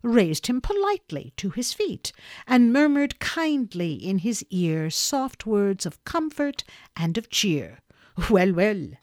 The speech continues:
allow me, not at all. Tut, tut, a very nasty fall."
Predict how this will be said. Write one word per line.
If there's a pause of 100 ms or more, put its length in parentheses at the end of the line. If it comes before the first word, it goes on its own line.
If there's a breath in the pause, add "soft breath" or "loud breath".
(100)
allow
me, (140)
not
at
all. (360 loud breath)
Tut,
tut, (260 soft breath)
a
very
nasty
fall."